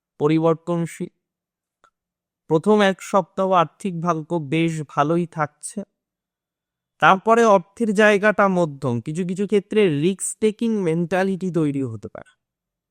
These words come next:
যে অর্থ নিয়ে আপনার রিস্ক নেওয়ার মতো কিছু মানসিকতা তৈরি হতে পারে এবং যেটি কোনোভাবেই নেওয়া যাবে না।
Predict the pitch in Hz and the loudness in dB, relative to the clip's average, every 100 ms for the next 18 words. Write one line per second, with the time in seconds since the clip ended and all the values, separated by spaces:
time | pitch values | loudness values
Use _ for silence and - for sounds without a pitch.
0 | _ _ _ _ _ - 123 127 123 131 | _ _ _ _ _ -6 0 2 0 -2
1 | - 147 156 160 104 151 _ _ _ _ | -4 -2 0 -2 -4 -8 _ _ _ _
2 | _ _ _ _ _ _ _ _ 117 151 | _ _ _ _ _ _ _ _ -8 0
3 | 156 127 123 185 - - 156 170 208 226 | 4 4 2 -2 -2 -2 2 6 8 8
4 | 226 208 202 190 208 175 151 156 - 151 | 4 2 -2 -2 -2 0 0 0 -2 -2
5 | 151 147 135 127 123 127 123 123 - 208 | -2 -2 -2 -2 -2 -4 -4 -6 -4 -2
6 | 185 175 139 143 143 151 - 135 131 123 | -2 -4 -2 -2 -2 -6 -2 -2 -2 -4
7 | 117 123 123 117 110 107 107 104 98 101 | -4 -2 -4 -4 -4 -4 -4 -4 -6 -6
8 | 95 | -10